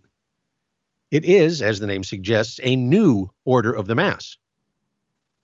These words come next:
Hence, Pope Benedict the sixteenth was very clear about his principal reason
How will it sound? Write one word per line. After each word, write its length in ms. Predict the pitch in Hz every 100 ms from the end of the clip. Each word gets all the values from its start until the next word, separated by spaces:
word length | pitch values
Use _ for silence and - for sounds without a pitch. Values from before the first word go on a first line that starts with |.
| _
Hence, 420 | 139 139 131 -
Pope 260 | 135 135
Benedict 280 | 120 131 123
the 60 | 120
sixteenth 640 | - 127 - 185 190 170
was 120 | 120
very 260 | 101 131 120
clear 500 | - - 208 131 127
about 300 | 127 120 120
his 360 | 107 170 160
principal 680 | - - - 175 - 165 165
reason 520 | 123 156 202 120 113